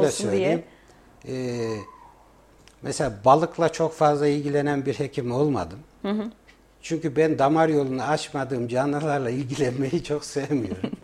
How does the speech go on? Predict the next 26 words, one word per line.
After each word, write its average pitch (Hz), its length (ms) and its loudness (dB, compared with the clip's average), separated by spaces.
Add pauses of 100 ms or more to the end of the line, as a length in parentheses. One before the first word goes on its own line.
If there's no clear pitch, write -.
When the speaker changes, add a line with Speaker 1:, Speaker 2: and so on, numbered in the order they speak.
Speaker 1:
<laughs> - 260 -18
Speaker 2:
Çünkü 160 260 -2
acil 147 600 6
bir 139 120 -6
şey 160 340 2
de 127 160 -4 (680)
damar 170 300 6
yolunu 147 300 6
açamadığımız 147 840 2
için 143 140 -4
ama 156 280 2
balıklardaki 151 840 2
benim 131 320 -2
bildiğim 127 400 -4
kadarıyla 85 560 -8
söyleyeyim, 98 480 -10 (520)
ani 151 320 4
su 160 220 -6
değişimi 95 480 0 (420)
her 151 160 2
zaman 123 280 -4
sıkıntı 117 480 -12
verir. 101 260 -10
Onun 120 220 -6
için 117 300 -10
beklemiş 104 720 -10